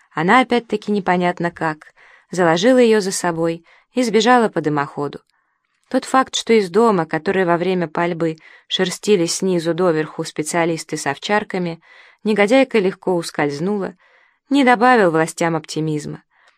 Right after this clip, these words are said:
Озверев после такого фиаско, на успешных угаровских мстительниц международные сыщики навалились уже всем скопом. От Чертанова до Медведкова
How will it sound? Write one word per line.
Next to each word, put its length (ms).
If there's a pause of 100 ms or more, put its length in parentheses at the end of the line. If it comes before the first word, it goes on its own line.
(160)
Озверев 480
после 300
такого 400
фиаско, 600 (400)
на 80
успешных 500
угаровских 640
мстительниц 800 (320)
международные 840
сыщики 640 (300)
навалились 640
уже 180
всем 240
скопом. 600 (760)
От 180
Чертанова 720
до 120
Медведкова 760